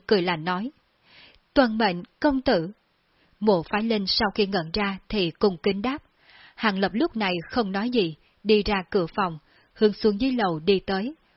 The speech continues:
Mộ Phái Linh cũng theo sát sau đó. Mộ đạo hữu,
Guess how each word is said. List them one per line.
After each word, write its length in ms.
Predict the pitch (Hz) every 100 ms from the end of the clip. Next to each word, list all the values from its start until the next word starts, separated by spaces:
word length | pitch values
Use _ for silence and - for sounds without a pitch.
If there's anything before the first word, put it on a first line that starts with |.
| _
Mộ 220 | 196 196 160
Phái 200 | 214 220
Linh 240 | 233 214 - -
cũng 200 | 208 165
theo 200 | 226 185 -
sát 120 | 277 -
sau 240 | - 180
đó. 280 | 180 175 247 _ _ _ _ _ -
Mộ 180 | 214 185
đạo 200 | 175 175
hữu, 420 | 156 175 156 214